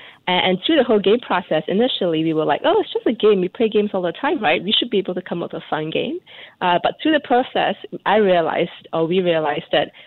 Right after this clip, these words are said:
we were starting to make a lot of mistakes that I told my founders never to make. Uh, uh, it became almost like we were starting a whole startup by itself, you know? So things happened, like, we were, we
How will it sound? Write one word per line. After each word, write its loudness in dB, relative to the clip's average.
we 2
were 4
starting 4
to 0
make 0
a 4
lot 4
of -8
mistakes -4
that 2
I 0
told -4
my -2
founders -2
never 0
to -4
make. -2
Uh, 4
uh, 2
it 2
became 0
almost 2
like 2
we -2
were 0
starting 0
a -8
whole 0
startup -2
by 0
itself, -2
you -4
know? -6
So 2
things 4
happened, -2
like, 2
we 0
were, 6
we 2